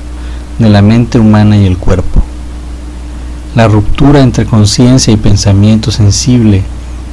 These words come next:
que acontece en la persona es de carácter funcional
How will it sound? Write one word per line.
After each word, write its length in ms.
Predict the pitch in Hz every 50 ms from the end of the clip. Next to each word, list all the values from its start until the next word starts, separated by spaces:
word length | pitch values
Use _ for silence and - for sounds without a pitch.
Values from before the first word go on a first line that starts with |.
| - - - - -
que 100 | - 107
acontece 640 | 101 - - 104 95 90 - 110 113 113 - - 113
en 100 | 104 101
la 100 | 95 92
persona 680 | - - 98 92 - - 110 110 110 113 113 117 117 113
es 120 | 110 107
de 100 | 117 117
carácter 460 | - - 104 104 107 104 - - 107
funcional 680 | - - - 107 95 - - 95 92 92 92 92 92